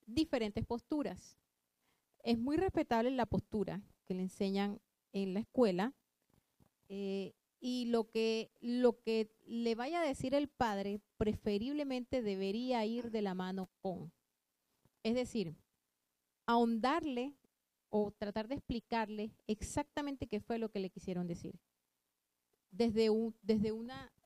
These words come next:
desde una terminología, en un contexto de familia y desde una realidad de un contexto de familia. Por ejemplo, bueno, sí, es que eso que te dijeron es cierto, pero recuerda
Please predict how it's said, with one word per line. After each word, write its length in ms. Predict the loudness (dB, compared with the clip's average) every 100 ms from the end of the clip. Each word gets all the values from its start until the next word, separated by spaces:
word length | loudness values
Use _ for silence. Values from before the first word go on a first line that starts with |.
| _
desde 180 | -2 2
una 200 | 4 2
terminología, 1080 | 4 4 6 4 4 4 2 2 4 4 0 _ _ _ _ _ _
en 140 | 4 4
un 100 | 4
contexto 580 | 2 0 0 -2 4 6
de 120 | 6
familia 580 | 2 0 0 0 -2 -6 _ _ _ _ _
y 140 | 0
desde 420 | 4 4 4 6 6
una 800 | 4 2 2 2 2 2 -2 -2
realidad 560 | 2 4 6 6 6 4
de 60 |
un 80 | 2
contexto 480 | 0 -2 -4 -4 -4
de 80 | -2
familia. 560 | -2 -2 -2 -4 -8 _ _ _ _ _ _ _ -6
Por 140 | -6
ejemplo, 420 | 0 0 0 0
bueno, 280 | 2 2 2
sí, 260 | 0 -4 -4
es 120 | -6
que 240 | -4 -10 -12 _ _ _
eso 280 | -4 -2 -2
que 180 | -2 -4
te 120 | -2
dijeron 520 | -4 0 2 2 -2 -6 _ -8
es 120 | -8 -10 -20
cierto, 560 | -16 -4 -2 -2 -8 -14 -14 -20 _ _ _ _ _ _ _ _ _ _ _
pero 400 | 0 4 4 4 -4
recuerda 840 | -8 -8 2 4 4 4 0 0